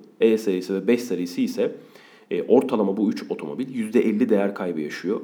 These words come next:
Bunun sebebini ben kendi açımdan Tesla'nın piyasada az olması, insanların sıra beklemesi, çok ciddi bir talep olması, e, na bağlıyorum. Onun yanında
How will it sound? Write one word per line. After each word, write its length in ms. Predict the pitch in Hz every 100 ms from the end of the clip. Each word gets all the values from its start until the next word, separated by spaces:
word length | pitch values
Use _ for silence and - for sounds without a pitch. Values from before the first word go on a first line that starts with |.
| -
Bunun 200 | 143 170
sebebini 440 | 170 147 143 147
ben 160 | 147 143
kendi 260 | 143 139 135
açımdan 440 | 107 92 90 -
Tesla'nın 420 | 143 127 127 123
piyasada 360 | 123 113 113 123
az 120 | 120
olması, 340 | 110 90 87 113
insanların 400 | 107 110 110 113
sıra 280 | - 113
beklemesi, 460 | 107 90 87 80 -
çok 200 | 127 113
ciddi 240 | 113 -
bir 80 | 110
talep 280 | 107 107 110
olması, 420 | 90 76 - 139 139 - - - - _ -
e, 100 | 95
na 120 | 107
bağlıyorum. 500 | 87 78 78 110 -
Onun 140 | 147
yanında 420 | 147 120 104 143